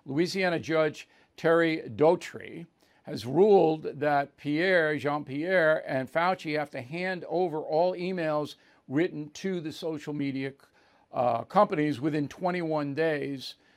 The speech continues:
So it'll be September twenty-seventh that they have to hand over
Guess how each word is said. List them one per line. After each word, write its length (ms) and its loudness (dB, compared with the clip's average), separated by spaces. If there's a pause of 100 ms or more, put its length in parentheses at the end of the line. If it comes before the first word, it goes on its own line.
(100)
So 160 -2
it'll 100 0
be 160 -6
September 480 -4
twenty-seventh 960 -4 (320)
that 140 -10
they 140 -4
have 160 -6
to 100 -10
hand 340 -6
over 280 -6